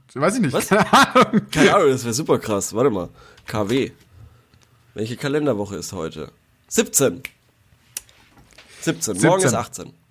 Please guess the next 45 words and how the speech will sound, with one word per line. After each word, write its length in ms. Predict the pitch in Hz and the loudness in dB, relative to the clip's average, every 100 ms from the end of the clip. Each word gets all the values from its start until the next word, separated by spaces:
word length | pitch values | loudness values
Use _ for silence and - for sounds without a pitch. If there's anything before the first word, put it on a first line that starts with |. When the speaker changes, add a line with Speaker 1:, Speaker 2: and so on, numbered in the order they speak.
| _ _ _ - | _ _ _ 0
Speaker 2:
Äh, 240 | 135 113 - | 2 2 0
oh, 280 | 185 156 - - | 2 2 0 -2
nein, 340 | 151 160 131 | 2 4 4
<laughs> 40 | - | 2
upsi. 540 | 269 - - 208 165 302 - - 285 - - 277 - | 2 0 -4 -4 -4 2 2 4 0 0 -4 -8 2
Nein, 180 | 156 151 | 2 4
wir 80 | |
sind 160 | 143 156 | 0 0
ja 100 | 147 | 0
erst, 400 | 110 139 - - | 0 -2 -4 -4
äh, 320 | 131 131 123 | -2 0 0
neunzehn 560 | 120 151 220 - 113 95 | 2 4 4 2 -4 -4
ist 220 | 101 - | -6 -6
dann 100 | 98 | -4
ja, 160 | 90 95 | -4 -2
weil 120 | 107 | -2
wir 100 | 113 | 0
müssen 260 | 131 127 | -2 0
ja, 120 | 123 113 | 2 2
wir, 260 | 117 107 | 0 0
wir 100 | 110 | -4
zeichnen 340 | 127 120 123 113 | -2 0 0 0
wieder, 480 | 113 104 101 98 - - - | 2 4 2 0 -4 -12 -4
äh, 240 | 87 82 | -2 -2
zwei 240 | - 131 135 | 0 2 4
Folgen 260 | 135 117 | 2 0
an, 80 | 101 | 0
äh, 300 | 82 78 - | 0 -2 -2
am, 160 | 92 73 | -2 -2
am 300 | 92 92 95 | -4 -6 -6
Stück 280 | - 196 - | 0 0 2
auf. 280 | 156 151 - - - - - | 0 0 -6 -16 -16 -10 0
Dementsprechend, 460 | 127 120 120 110 | 2 4 2 2
das 120 | 104 - | 0 0
kommt 180 | 110 | 0
ja 80 | 92 | 0
erst 380 | 69 87 - - | 0 -2 -4 -4
Anfang 300 | 90 - 87 | -6 -4 -4
Mai, 260 | 95 101 98 - - - - - - - - | 0 0 0 -6 -12 -18 -20 -20 -20 -20 -8
diese 140 | 107 | -8
Folge 320 | 98 90 85 92 | -6 -4 -4 -4
hier. 260 | 92 87 - _ _ - | -4 -6 -8 _ _ -2
Speaker 1:
Zum 180 | 147 | 0
ersten 300 | 156 156 - | 2 0 0
Mai 340 | 156 175 110 | 2 2 0